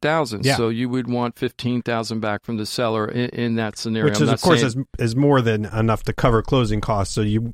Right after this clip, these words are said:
Speaker 2: couldn't actually get three percent in that case, but as much as you can to cover as much of their closing costs as possible.
Speaker 1: So we had the house on the market and we start showing them properties,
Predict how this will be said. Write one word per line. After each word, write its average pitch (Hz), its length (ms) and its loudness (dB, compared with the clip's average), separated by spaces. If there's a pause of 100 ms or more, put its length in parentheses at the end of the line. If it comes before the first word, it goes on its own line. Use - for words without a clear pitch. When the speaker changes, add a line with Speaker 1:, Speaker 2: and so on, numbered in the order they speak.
(120)
Speaker 2:
couldn't 139 200 4
actually 123 340 2
get 120 240 0
three 127 200 0
percent 107 300 0
in 107 80 2
that 120 160 0
case, 113 200 0
but 127 400 2 (1040)
as 123 120 2
much 175 200 0
as 147 120 0
you 139 80 2
can 131 260 2
to 117 80 -2
cover 120 260 0
as 110 120 0
much 117 220 0
of 113 80 0
their 107 120 -2
closing 101 320 -2
costs 98 280 -6
as 95 80 -10
possible. 92 360 -8
Speaker 1:
So 143 240 2
we 135 240 0
had 160 220 0
the 185 100 -2
house 170 280 0
on 170 80 -2
the 165 80 0
market 131 400 0
and 127 100 -2
we 127 120 -2
start 135 340 -2
showing 143 300 0
them 135 100 0
properties, 127 720 -2